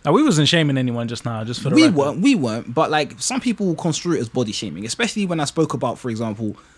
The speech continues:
Speaker 2: um, somebody who's got that condition I mentioned before. And again, if it's, if you've got, like, hormonal imbalances and stuff like that, you know, you c-, you can accommodate for these kind of things. But it's something like,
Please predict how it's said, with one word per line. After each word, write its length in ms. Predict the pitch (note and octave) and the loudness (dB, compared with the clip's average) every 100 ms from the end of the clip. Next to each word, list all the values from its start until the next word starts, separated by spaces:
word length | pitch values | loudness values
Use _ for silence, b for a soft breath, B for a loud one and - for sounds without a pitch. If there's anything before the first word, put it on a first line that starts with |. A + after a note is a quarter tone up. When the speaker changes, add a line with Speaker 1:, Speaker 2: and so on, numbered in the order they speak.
| b b - | b b -10
Speaker 2:
um, 280 | A2+ G#2+ G#2 | -4 -2 -2
somebody 360 | D3 A#2+ B2 A#2 | -2 -2 -2 -4
who's 120 | A2+ | -4
got 140 | A#2+ | -8
that 160 | A#2 - | -8 -6
condition 360 | A#2 B2+ B2 | -4 -2 -2
I 80 | G#2+ | -4
mentioned 340 | A2 G#2+ - G#2 | -4 -4 -6 -6
before. 360 | - G2+ C#2+ | -6 -8 -8
And 100 | A#2 | -6
again, 300 | A#2+ C3+ A#2+ | -4 -2 -2
if 180 | A2 C3 | -2 -4
it's, 160 | D#3 D#3+ | -4 -4
if 240 | D3+ - | -4 -6
you've 180 | D#3 D3 | -6 -4
got, 260 | B3 - - | -4 -6 -12
like, 260 | A2 - - _ _ _ - - - | -14 -16 -20 _ _ _ -20 -20 -8
hormonal 580 | - E3 E3 F3+ C#3+ B2+ | 2 4 4 4 4 2
imbalances 520 | A#2 C#3+ C3+ G#2+ G#2+ | 2 2 0 -2 -4
and 100 | G#2 | -4
stuff 200 | A2 G2+ | -6 -6
like 120 | G#2 | -6
that, 160 | A2 C#3 | -6 -4
you 80 | F3+ | -2
know, 140 | B2+ F3 | -2 -2
you 80 | |
c-, 160 | F#3+ - | -4 -6
you 140 | E3+ | -6
can 120 | G#3 E3 | -2 -2
accommodate 500 | - A3 D#3 B2 A2+ | -2 0 0 -2 -4
for 80 | |
these 100 | A2+ | -8
kind 180 | - G#2 | -8 -10
of 80 | G2 | -8
things. 200 | G2+ F#2 | -8 -8
But 140 | A#2 C3+ | -6 -4
it's 100 | - | -2
something 240 | A3 G3 | -2 -2
like, 200 | D#3 C3 | -4 -6